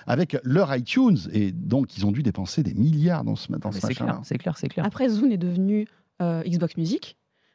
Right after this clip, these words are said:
Speaker 3: Voilà, ils ont quand même gardé la base pour construire leur service ultérieur.
Speaker 1: Ouais,
Speaker 3: Mais bon,
Speaker 1: enfin,
Speaker 3: ça,
Speaker 1: Xbox
Speaker 3: ça reste
Speaker 1: Music,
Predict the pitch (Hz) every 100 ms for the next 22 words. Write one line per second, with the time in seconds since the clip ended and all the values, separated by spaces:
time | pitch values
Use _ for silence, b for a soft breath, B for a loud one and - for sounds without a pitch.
0 | - 180 214 170 170 196 196 180 185 208
1 | 196 165 190 233 220 B B - _ -
2 | 240 202 - 240 208 175 170 175 220 214
3 | 185 196 190 156 104 113 127 98 76 -
4 | - - 104 87 110 - 117 110 120